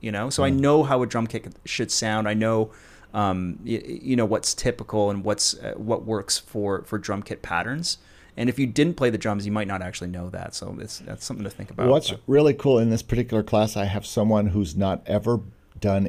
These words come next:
Speaker 2: any music before. Actually, in
Speaker 1: Yeah.
Speaker 2: my last class too, both had never once played any kind of beat, played any kind of note, done, made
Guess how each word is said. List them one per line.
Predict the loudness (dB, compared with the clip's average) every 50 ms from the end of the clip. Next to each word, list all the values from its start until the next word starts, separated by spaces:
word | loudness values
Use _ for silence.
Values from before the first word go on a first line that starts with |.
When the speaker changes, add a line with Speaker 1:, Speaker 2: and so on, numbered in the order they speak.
| 0
Speaker 2:
any | 0 2 2 4 4
music | 4 4 4 2 0 -2 -6 -8
before. | -10 -6 -2 0 2 2 2
Actually, | 0 -4 -4 -2 0 2 2
in | 2
Speaker 1:
Yeah. | 2
Speaker 2:
my | 0 0
last | 0 0 -2 -2 -2
class | -2 0 0 0 -2 -6
too, | -2 0 2 2 0 -2 -6 -16 -20 -20 -20 -20 -20 -18 -10 -2 2
both | 4 6 6 6 4 0 -2
had | -2 0 2 2
never | 4 4 4 4 4 2 2 2 2 -2 -6 -16 -20 _ -20 -20 _ -20 _ _ -6
once | -2 0 2 4 4 4 2 0 -2
played | -4 -2 2 2 4 4 2 0 0
any | 2 2 2 2 0
kind | -2 -2 0 0 0 0
of | -2 -4 -2
beat, | 0 0 0 0 -2 -6 -14 _ _ _ -20 _ _ -20 -20 -20 -8
played | -2 2 2 2 2 2
any | 2 2 2 0
kind | 0 -2 -2 -2 -2
of | -2 0
note, | 2 2 4 4 2 0 -2 -8 -18 -20 -20 _ _ _ -20 -20 -20 -20 -20 -8 0 2
done, | 4 6 6 4 4
made | 2 2 2 2 0 0